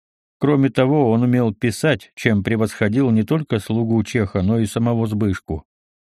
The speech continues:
Все это сделало то, что молодой рыцарь позволил ему ехать с собой в Цеханов, чему Сандерус был рад не только в отношении корма,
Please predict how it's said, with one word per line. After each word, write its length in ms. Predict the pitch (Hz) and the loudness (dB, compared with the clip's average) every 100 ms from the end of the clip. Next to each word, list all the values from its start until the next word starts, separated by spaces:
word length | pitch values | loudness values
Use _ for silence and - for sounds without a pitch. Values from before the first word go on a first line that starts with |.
| _ _ _ _ _ _ | _ _ _ _ _ _
Все 240 | - 131 | -2 0
это 240 | 127 113 104 | 2 2 0
сделало 500 | 98 113 107 98 90 | 2 0 2 0 0
то, 340 | - 143 80 - _ _ - | 0 0 -2 -8 _ _ -20
что 220 | - 180 | -6 0
молодой 440 | 175 175 160 160 | 2 2 2 4
рыцарь 380 | 143 151 - 123 | 4 2 0 -4
позволил 600 | 110 120 110 131 143 107 | 0 0 0 0 2 2
ему 280 | 104 107 107 | 2 2 2
ехать 400 | 113 120 117 98 | 2 0 -2 -4
с 40 | |
собой 360 | - 107 107 104 | -2 -2 0 0
в 80 | - | -2
Цеханов, 680 | - 101 - 123 104 - _ _ - | -4 -2 0 0 0 -4 _ _ -8
чему 460 | - 147 143 120 | -2 0 2 2
Сандерус 580 | 101 113 107 113 117 101 | 0 0 0 0 -2 -2
был 260 | 110 110 104 | -2 0 2
рад 200 | 113 107 _ | 0 -2 _
не 140 | - 110 | -2 0
только 380 | 107 185 - 110 | 2 0 0 0
в 60 | |
отношении 580 | 104 98 104 - 104 107 | 0 0 0 0 0 0
корма, 540 | 107 147 123 98 87 | 0 0 2 0 -2